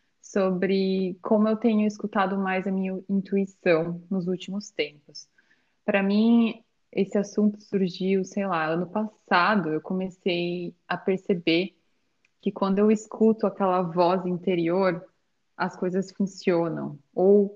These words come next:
quando eu não escuto aquela voz interior, parece que eu me arrependo e penso, "Putz,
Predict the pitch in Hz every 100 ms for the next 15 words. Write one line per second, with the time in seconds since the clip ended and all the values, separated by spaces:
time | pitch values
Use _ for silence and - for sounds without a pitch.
0 | - - 208 202 202 233 302 - - 247
1 | 240 226 214 196 185 190 190 196 220 196
2 | 196 190 190 214 185 196 - - 208 196
3 | 190 _ _ _ _ _ - 196 196 214
4 | 202 202 202 196 196 190 185 - - 202
5 | - -